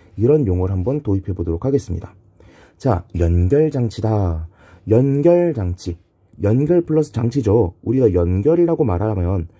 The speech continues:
무슨 의미를 가지고 있죠? A라고 하는 요소가 있고 B라고 하는 요소가 있는데 이걸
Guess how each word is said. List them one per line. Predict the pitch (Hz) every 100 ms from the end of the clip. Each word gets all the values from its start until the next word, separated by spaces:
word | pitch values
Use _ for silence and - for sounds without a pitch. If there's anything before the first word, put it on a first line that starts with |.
| _ _
무슨 | 92 107 175
의미를 | 143 92
가지고 | 87 87 80
있죠? | - 131 - _ _ _ _ _ _ _ 107
A라고 | 139 165 170 160 151 156
하는 | 156 127
요소가 | 101 101 92 -
있고 | 90 _ 87 113 - _ _ -
B라고 | 165 170 185 180 170
하는 | 165 165
요소가 | 131 120 127 104
있는데 | 87 92 139 147
이걸 | - 107 113 117